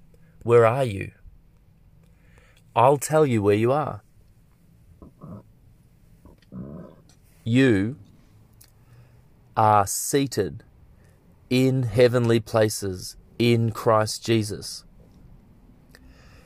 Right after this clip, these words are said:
You are filled with the Holy Spirit of God.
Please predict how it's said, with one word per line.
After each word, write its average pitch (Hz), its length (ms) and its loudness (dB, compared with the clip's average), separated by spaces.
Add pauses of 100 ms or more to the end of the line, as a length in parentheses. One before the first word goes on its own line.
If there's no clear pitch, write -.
(120)
You 117 720 2 (160)
are 110 120 2
filled 113 720 0 (560)
with 110 220 -2
the 110 120 0 (100)
Holy 123 300 4
Spirit 113 420 0
of 104 100 -2
God. 127 400 -2